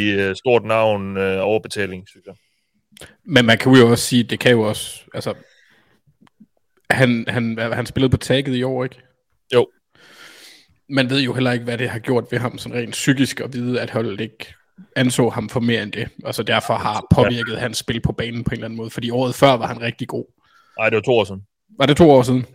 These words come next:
Speaker 2: Nå,
Speaker 1: Ja.
Speaker 2: okay, jamen, så er han bare inkonsistent.
Speaker 1: Han har haft to sådan lidt, det var også det, jeg sagde, men han har haft to sådan lidt med år.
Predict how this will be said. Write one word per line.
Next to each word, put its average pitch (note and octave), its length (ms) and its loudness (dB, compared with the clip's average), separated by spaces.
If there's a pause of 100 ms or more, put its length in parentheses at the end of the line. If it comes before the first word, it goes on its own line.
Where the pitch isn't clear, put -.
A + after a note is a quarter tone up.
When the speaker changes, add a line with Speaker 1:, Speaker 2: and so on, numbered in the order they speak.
Speaker 2:
Nå, C3 80 2
Speaker 1:
Ja. B2 80 4
Speaker 2:
okay, A#2 120 0
jamen, A#2 140 -2
så D3+ 100 2
er D3 60 10
han C#3 100 6
bare A#2 180 2
inkonsistent. A#2+ 840 -2 (220)
Speaker 1:
Han G#2+ 100 2
har A2 80 8
haft B2+ 120 6 (120)
to E3 140 6
sådan C#3+ 200 -2
lidt, C3+ 200 4
det B2 80 0
var A#2+ 40 6
også B2 100 2
det, - 60 -4
jeg B2 80 2
sagde, B2 180 0
men A2+ 140 -6 (200)
han A2+ 100 -4
har A2 60 2
haft C3 140 2
to D#3 160 -2
sådan C3 180 -4
lidt B2+ 200 2 (220)
med A#2 220 0 (140)
år. G2 320 -4